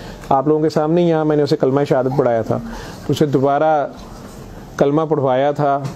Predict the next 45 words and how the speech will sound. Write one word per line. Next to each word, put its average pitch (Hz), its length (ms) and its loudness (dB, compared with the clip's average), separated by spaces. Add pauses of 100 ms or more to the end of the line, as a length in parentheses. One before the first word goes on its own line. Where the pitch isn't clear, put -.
(200)
क्योंकि 151 240 2
उसको 160 260 4
पता 156 280 0
नहीं 170 160 0
था। 156 140 0
यहाँ 139 280 2
वो 147 160 2
आई 147 180 2
तो 147 120 2
वो, 135 360 0 (160)
उससे 139 220 0
यही 139 240 2
काम 131 280 0
किसी 139 240 0
और 131 160 2
ने 143 120 0
करवाया। 120 400 0 (540)
वो 139 80 2
मुसलमान 156 440 2
रह 156 80 4
ही 170 100 2
नहीं 165 140 2
गई 147 140 4
हुई 143 120 4
थी 156 120 2
और 151 120 2
खामन 147 280 0
से 147 100 2
लड़ाई 123 280 2
उसकी 117 180 0
चल 123 220 2
रही 143 160 2
थी, 139 140 0 (180)
उनका 135 260 2
आपस 135 260 0
में 151 80 4
फसाद 135 360 0
हो 131 80 2
जाता 123 300 2
था, 131 260 0 (320)
ठीक 139 160 0
ठाक 139 200 0
प्रॉब्लम 110 280 2
में 107 140 -2
थे। 110 140 -12